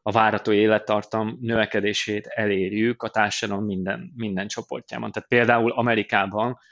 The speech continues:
húsz éve csökken a munkások várható élettartama, ami abszurd. Öm, tehát ez, ez mutatja igenis, hogy, hogy, hogy az a fajta gazdasági berendezkedés, amiben élünk, az ilyen, ilyen, ö, ilyen humán szempontból is,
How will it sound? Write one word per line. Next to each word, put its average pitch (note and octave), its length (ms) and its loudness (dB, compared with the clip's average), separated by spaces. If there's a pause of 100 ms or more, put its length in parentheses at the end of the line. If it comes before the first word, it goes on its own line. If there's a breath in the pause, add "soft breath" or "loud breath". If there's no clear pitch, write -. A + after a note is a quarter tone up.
(180 soft breath)
húsz B2+ 340 2
éve A2+ 420 4
csökken G#2 540 -2
a G2 100 -10
munkások G#2 600 -2
várható G2 340 -4
élettartama, - 680 -12 (120)
ami A2+ 200 -2
abszurd. - 380 -6 (720 soft breath)
Öm, A#2 540 2 (200)
tehát A#2+ 260 4
ez, C#3 140 4
ez C#3 200 4
mutatja A#2+ 800 0
igenis, G2 520 -2
hogy, A2+ 200 -6
hogy, A2 280 -8
hogy A2+ 180 0
az G#2+ 120 4
a A2 60 0
fajta G#2 720 0
gazdasági G#2 560 -2
berendezkedés, G#2 800 -6
amiben G#2 300 0
élünk, C#3+ 560 -2 (440 soft breath)
az A#2+ 180 0
ilyen, B2 500 2
ilyen, G#2+ 380 -2
ö, G2+ 240 -4 (720)
ilyen A#2+ 200 0
humán A#2+ 300 4
szempontból G#2 760 0
is, - 680 0